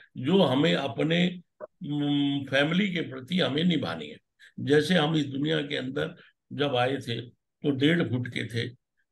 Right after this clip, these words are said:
और डेढ़ इंच के थे, डेढ़ फुट के थे और डेढ़ किलो के थे, और हमने पच्चीस साल तक metaphysical energy acquire की और उसमें हमारी income तो थी नहीं,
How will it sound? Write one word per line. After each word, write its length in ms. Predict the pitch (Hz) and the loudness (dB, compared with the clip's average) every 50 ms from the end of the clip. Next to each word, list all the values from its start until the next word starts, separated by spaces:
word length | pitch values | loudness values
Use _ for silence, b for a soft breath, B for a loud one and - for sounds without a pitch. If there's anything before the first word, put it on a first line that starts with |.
| _ - | _ 0
और 200 | 160 151 143 131 | 2 2 4 4
डेढ़ 240 | 139 151 156 151 131 | 4 4 4 4 2
इंच 180 | 110 101 101 - | 2 0 -2 -4
के 160 | - - 104 | -8 -10 -10
थे, 200 | - - 92 - - _ _ _ _ _ _ _ _ _ _ _ _ _ _ _ _ _ _ _ _ _ _ _ _ _ _ _ _ _ _ _ _ _ _ - | -10 -12 -14 -16 -18 _ _ _ _ _ _ _ _ _ _ _ _ _ _ _ _ _ _ _ _ _ _ _ _ _ _ _ _ _ _ _ _ _ _ -8
डेढ़ 400 | 135 135 147 165 175 175 160 120 | -2 0 2 2 4 2 2 0
फुट 180 | 123 131 131 - | 0 -2 -2 -2
के 200 | - 185 170 165 | -2 -2 0 0
थे 180 | 165 175 190 | 2 2 2
और 220 | 196 180 170 147 143 | 4 4 2 2 2
डेढ़ 240 | 156 180 190 165 135 | 2 2 2 2 0
किलो 340 | - 135 120 113 117 120 | -2 -4 -6 -4 -6 -6
के 160 | 117 123 120 110 | -8 -10 -10 -8
थे, 240 | 117 113 - - - _ _ _ b b b b _ - | -8 -10 -10 -12 -18 _ _ _ b b b b _ 2
और 220 | 160 165 190 190 | 4 6 6 6
हमने 680 | 180 117 123 139 151 160 175 175 180 170 - 165 175 - B B B _ _ - | 6 4 4 2 4 4 6 6 6 6 4 0 -2 -6 B B B _ _ -2
पच्चीस 420 | - - - - 220 196 - - | -2 -2 -2 -2 -2 -2 -2 0
साल 200 | 160 151 151 151 | 0 0 0 0
तक 220 | 143 - 139 - - | -2 -2 -4 -4 -4
metaphysical 840 | 151 151 147 143 151 139 135 123 139 139 - 160 160 165 165 156 151 | -4 -4 -2 0 0 0 0 -2 -4 -6 -6 -8 -6 -4 -4 -2 -2
energy 540 | 147 139 139 143 139 - 143 160 156 - B B B B B - | -2 0 0 -2 -2 -4 -6 -8 -10 -10 B B B B B -6
acquire 440 | 127 120 - - 135 131 123 120 117 | -4 -4 -2 0 2 4 4 4 2
की 300 | - - 95 - - _ b b b b _ _ - | 0 -4 -8 -10 -12 _ b b b b _ _ 2
और 160 | 175 180 185 | 4 4 4
उसमें 800 | - - - 151 147 143 139 - 156 151 151 127 127 - - - B B B B - - | 4 0 -2 0 0 0 2 0 2 4 4 4 4 2 -2 -4 B B B B -6 -2
हमारी 280 | 131 151 165 175 175 | 0 2 4 4 4
income 360 | 175 170 170 - 190 180 175 175 | 4 4 2 2 2 2 2 2
तो 280 | 196 185 170 151 151 | 0 -2 -4 -4 -6
थी 220 | 151 - 170 185 196 | -4 0 2 2 2
नहीं, 240 | 202 - - - | 2 0 -4 -10